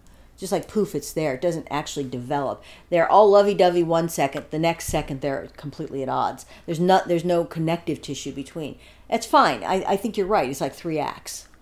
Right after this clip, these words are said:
And I liked it. I mean, I thought Fassbinder, he's got kind of a romantic streak too, and it ends with them together, them loving each other,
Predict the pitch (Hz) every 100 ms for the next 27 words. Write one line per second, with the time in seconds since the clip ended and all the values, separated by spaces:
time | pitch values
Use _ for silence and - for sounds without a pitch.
0 | - 285 311 320 370 202 - 202 220 214
1 | 240 - 220 208 - 202 190 180 185 156
2 | - - - 190 - - 190 165 165 165
3 | 160 160 160 - 151 139 - 214 226 214
4 | 147 - - - 170 - 190 220 226 208
5 | 180 170 170 156 156 135 170 175 214 185
6 | 151 156 165 175 196 196 196 208 196 220